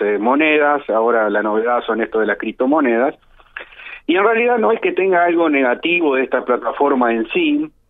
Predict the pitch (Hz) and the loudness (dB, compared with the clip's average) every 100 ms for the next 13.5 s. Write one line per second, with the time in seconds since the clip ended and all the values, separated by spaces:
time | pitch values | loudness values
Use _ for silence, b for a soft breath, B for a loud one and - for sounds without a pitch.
0 | _ 180 180 196 196 - b b b b | _ 0 2 0 -2 -10 b b b b
1 | _ 160 175 196 190 196 - _ 160 151 | _ -2 2 0 0 -4 -8 _ -4 -2
2 | 196 190 151 135 147 147 131 135 147 156 | -2 0 2 2 2 0 0 0 0 0
3 | 147 127 123 120 143 147 135 139 123 - | 0 0 -2 0 0 0 -2 -2 -4 -4
4 | - 113 110 101 110 104 90 - 123 117 | 0 2 2 0 -2 0 -2 -2 -2 0
5 | 117 120 135 139 123 131 131 135 139 139 | 0 0 0 0 -2 -4 -2 0 0 0
6 | 143 123 151 - _ B B B B B | 0 0 -2 -6 _ B B B B B
7 | - - 156 151 175 185 196 170 143 131 | -8 -6 -4 0 0 2 2 2 2 2
8 | 127 131 143 160 - 175 190 175 156 147 | 0 0 2 0 0 -2 0 0 2 0
9 | 160 156 139 151 - 165 165 139 139 - | 0 -2 0 0 0 -2 0 0 0 -2
10 | - 156 151 139 127 117 110 110 127 117 | 0 0 2 0 2 2 2 0 -2 -2
11 | 127 - 160 147 135 135 - _ _ _ | -4 -2 0 2 2 0 -6 _ _ _
12 | _ - 143 143 - 175 175 170 170 170 | _ -2 0 0 0 0 0 0 0 0
13 | 165 160 170 160 | 2 2 0 0